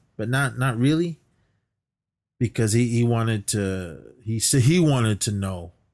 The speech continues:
Chozen wanted to know. "Why? I, I wanna know what,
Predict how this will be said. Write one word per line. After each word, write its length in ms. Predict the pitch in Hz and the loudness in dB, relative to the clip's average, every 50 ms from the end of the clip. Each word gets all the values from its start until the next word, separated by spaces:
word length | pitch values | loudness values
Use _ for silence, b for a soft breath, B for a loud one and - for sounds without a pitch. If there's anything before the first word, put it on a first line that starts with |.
| _ _ _ _ _ _ _ | _ _ _ _ _ _ _
Chozen 420 | - - 151 147 156 143 135 127 117 | -2 0 2 2 4 4 4 2 2
wanted 240 | 107 104 104 101 95 | 2 0 0 -2 -2
to 40 | 92 | -4
know. 120 | 98 98 | -4 -4
"Why? 340 | 95 95 98 104 117 123 120 - | -4 -4 -4 -4 -4 -4 -4 -4
I, 260 | 110 113 120 117 104 - - | -4 -4 -2 -2 -4 -4 -6
I 100 | 104 113 | -4 -2
wanna 300 | 123 117 104 98 92 92 | -2 0 -2 -2 -4 -6
know 180 | 92 95 98 92 | -6 -6 -4 -4
what, 260 | 90 98 95 90 - | -4 -4 -4 -4 -6